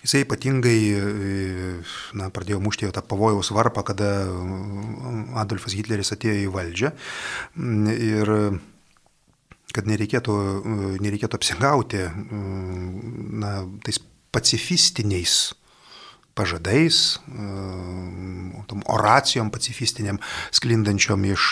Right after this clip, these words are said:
iš tuometinės Vokietijos, e, kad čia yra jau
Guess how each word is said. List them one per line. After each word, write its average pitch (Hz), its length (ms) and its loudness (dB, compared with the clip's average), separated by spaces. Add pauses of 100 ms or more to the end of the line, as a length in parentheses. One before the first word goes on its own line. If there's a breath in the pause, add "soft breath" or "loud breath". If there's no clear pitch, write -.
(120)
iš 90 160 -2
tuometinės 98 580 0
Vokietijos, 98 640 -2 (340 loud breath)
e, 107 380 0
kad - 240 -2 (140)
čia 120 180 6
yra 123 140 8 (180)
jau 120 160 8